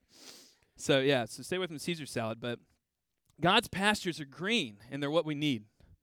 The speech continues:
Shepherds are intentional with their sheep when it comes to nourishment. God leads us to green pastures. Let me ask you a question this morning, brother, sister in Christ.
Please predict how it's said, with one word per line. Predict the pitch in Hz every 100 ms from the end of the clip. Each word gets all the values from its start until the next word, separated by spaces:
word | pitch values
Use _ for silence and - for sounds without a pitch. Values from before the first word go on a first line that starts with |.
| _ _ _ _ -
Shepherds | 196 190 202 190
are | 165
intentional | 147 - - 202 - 180 151 151 156
with | 151
their | 147 143
sheep | - 180 160 -
when | 139
it | 139
comes | - 147 147 -
to | - 147 135
nourishment. | 135 151 - 135 127
God | 135
leads | 139 139
us | 139
to | - 156 - - -
green | 139 160 147
pastures. | 127 120 135
Let | 165
me | 170
ask | -
you | 143
a |
question | 156 156 143
this | 120
morning, | 127 120 117
brother, | 131 131
sister | - 135 139
in | 127
Christ. | 143 143 160